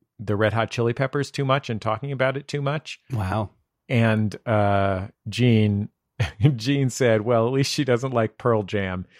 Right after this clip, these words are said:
Speaker 1: And I have never seen a crowd go colder in my life."
Speaker 2: Oh my gosh.
Speaker 1: I was like, "Wow, the only person you could, the only musical act you could have insulted that would have received a more hostile response is probably Weird Al Yankovic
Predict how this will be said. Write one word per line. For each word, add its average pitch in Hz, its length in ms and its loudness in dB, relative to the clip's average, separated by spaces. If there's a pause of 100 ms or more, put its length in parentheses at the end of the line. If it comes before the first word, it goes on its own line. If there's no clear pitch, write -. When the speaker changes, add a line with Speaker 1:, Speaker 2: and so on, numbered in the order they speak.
(160)
Speaker 1:
And 117 140 -2
I 120 80 4
have 120 180 2
never 139 480 2
seen 139 300 0
a 120 60 0
crowd 117 460 2
go 113 160 2
colder 107 460 0
in 98 140 -2
my 98 140 -2
life." 90 560 -10
Speaker 2:
Oh 107 200 2
my 87 220 -4
gosh. 90 560 0
Speaker 1:
I 147 100 2
was 151 240 0
like, 131 240 2
"Wow, 123 400 2
the 127 240 0
only 202 300 0
person 180 460 -2
you 151 120 0
could, 165 280 -2
the 156 100 0
only 196 400 0
musical 170 460 0
act 131 220 0
you 135 80 0
could 143 180 0
have 131 100 2
insulted 120 580 2
that 113 140 0
would 117 160 2
have 107 180 0
received 110 440 0
a 107 60 4
more 110 320 4
hostile 110 540 2
response 110 720 -2 (300)
is - 180 -2
probably 107 300 2
Weird 101 240 2
Al 101 140 2
Yankovic 113 580 0